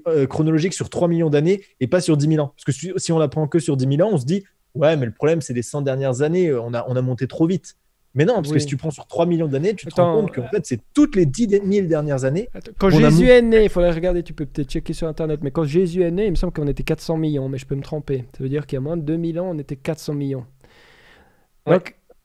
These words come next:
Speaker 2: et il y a moins de deux mille ans, c'était toujours pas un problème.
Speaker 1: Ben, si, c'est quand même un problème. On est passé de un million à quatre cents millions en, en cinq mille ans.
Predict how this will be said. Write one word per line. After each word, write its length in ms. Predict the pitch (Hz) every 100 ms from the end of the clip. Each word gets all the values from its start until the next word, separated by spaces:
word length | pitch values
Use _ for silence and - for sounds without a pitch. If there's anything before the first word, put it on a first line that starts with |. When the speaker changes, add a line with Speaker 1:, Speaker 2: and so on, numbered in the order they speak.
| _ _ _ _ _ _ _ -
Speaker 2:
et 40 |
il 20 | 151
y 40 |
a 20 |
moins 160 | 160 208
de 60 |
deux 80 | 170
mille 140 | 175 202
ans, 80 | 214
c'était 220 | 151 131
toujours 200 | 165 165
pas 120 | 156
un 60 | 131
problème. 460 | 139 160 143 117 - _ _ _ _ _ -
Speaker 1:
Ben, 100 | 175 -
si, 260 | - 226
c'est 220 | - 143
quand 120 | 131 156
même 100 | 190
un 60 |
problème. 220 | 143 214
On 40 | 131
est 60 |
passé 220 | 113 131 135
de 140 | -
un 100 | 170
million 260 | 170 170 220
à 80 | 156
quatre 320 | - 196 -
cents 160 | - 185
millions 280 | 196 220 - _ _ _
en, 560 | 143 143 135 135 135 139
en 580 | 127 127 123 120 117 117
cinq 340 | - 180 175
mille 140 | 190 240
ans. 120 | 226